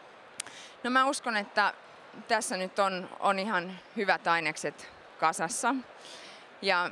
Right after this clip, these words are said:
meillä on uuden puheenjohtajan Alexander Stubbin myötä valtavasti uusia mahdollisuuksia. Ja kuten hän linjapuheessaankin sanoi, niin suunta on ainoastaan eteenpäin.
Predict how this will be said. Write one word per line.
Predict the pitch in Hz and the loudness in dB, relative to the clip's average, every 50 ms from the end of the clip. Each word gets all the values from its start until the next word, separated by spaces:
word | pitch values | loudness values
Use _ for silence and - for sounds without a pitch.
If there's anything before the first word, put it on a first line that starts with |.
| - - - | -6 -12 -10
meillä | - 196 185 180 180 | 0 0 2 4 4
on | 175 180 | 4 2
uuden | 180 175 170 170 | 2 0 0 -2
puheenjohtajan | - 185 175 170 165 160 143 147 170 - - 160 156 143 143 151 165 170 165 - - - | -2 0 2 2 4 4 4 2 0 -2 -4 0 2 2 2 0 -2 -8 -14 -16 -6 -2
Alexander | 165 165 160 156 - 175 156 147 151 165 | 0 0 0 0 -2 -6 -4 -4 -4 -4
Stubbin | - - 175 156 - - 151 147 | -4 -8 -10 -10 -8 -8 -10 -6
myötä | 147 147 147 147 - 151 160 160 165 - - 185 | -4 -4 -4 -2 -2 -4 -4 -4 -10 -16 -4 0
valtavasti | 170 170 165 151 151 143 131 127 165 - - - 147 160 151 - - | 2 2 2 2 -2 -2 -2 -2 -4 -4 -10 -10 -12 -12 -12 -16 -12
uusia | - 160 156 151 - - 139 135 | -8 -8 -6 -6 -6 -4 -4 -4
mahdollisuuksia. | 143 147 156 170 147 139 135 147 - 147 143 139 - 160 147 | -2 -4 -4 -4 -4 -4 -4 -4 -6 -8 -8 -8 -4 -4 -4
Ja | 143 | -2
kuten | - 151 - 143 165 | -4 -4 -6 -4 -4
hän | 185 156 156 | -2 -2 -2
linjapuheessaankin | 165 170 165 156 147 - - 170 170 131 156 - - 160 143 143 139 - 139 147 | -2 -4 -4 -6 -6 -6 -6 -4 -4 -4 -4 -4 -2 -2 -4 -4 -4 -6 -8 -8
sanoi, | - 165 156 151 147 143 135 135 | -6 -4 -4 -2 0 -2 -2 -2
niin | 143 143 139 139 143 156 - - - - - - - - | -4 -6 -6 -6 -6 -8 -12 -20 -20 -20 -20 -20 -16 -12
suunta | - - 180 170 165 156 147 | -6 -4 -4 -4 0 0 0
on | 147 147 151 165 175 | 0 0 -2 -4 -2
ainoastaan | 143 175 170 165 151 131 151 - - 147 139 135 139 | 0 0 0 0 -2 -4 -4 -4 -2 2 2 2 2
eteenpäin. | 151 - 139 131 117 - - - 131 123 117 127 143 | 0 -2 -4 -4 -4 -6 -2 0 0 0 0 -2 -8